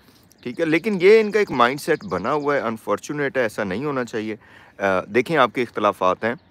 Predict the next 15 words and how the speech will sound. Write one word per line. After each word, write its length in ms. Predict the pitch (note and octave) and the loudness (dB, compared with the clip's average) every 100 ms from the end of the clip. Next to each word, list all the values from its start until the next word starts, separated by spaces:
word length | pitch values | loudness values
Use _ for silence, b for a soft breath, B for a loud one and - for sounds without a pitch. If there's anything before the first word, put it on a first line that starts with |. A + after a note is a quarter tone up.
| _ - F2+ | _ -10 -2
आप 200 | F2+ - - | -2 -2 -6
पाकिस्तानी 680 | F#2 G#2 A#2+ A2 A#2 A#2+ A2+ | -4 -4 -6 -4 -2 0 -2
आपसे 260 | G2+ - | -2 -4
इख्तलाफ 400 | A2+ - A2+ A2+ - | -6 -2 2 2 0
करते 240 | G2+ G#2+ | -8 -4
हैं, 60 | G2+ | -4
आप 120 | F#2 | -4
पाकिस्तानियों 560 | F#2+ F#2 G2+ A2+ G#2+ A#2+ | -4 -4 -6 -6 -4 -6
से 120 | A#2+ | -6
करते 300 | G#2+ G2+ - | -6 -8 -8
हैं, 100 | F2+ - B B B - | -10 -12 B B B -8
ठीक 200 | B2+ B2 | -4 -2
है 60 | |
जी। 180 | G2 G2 - b b | -2 -6 -10 b b
अ, 120 | - | -4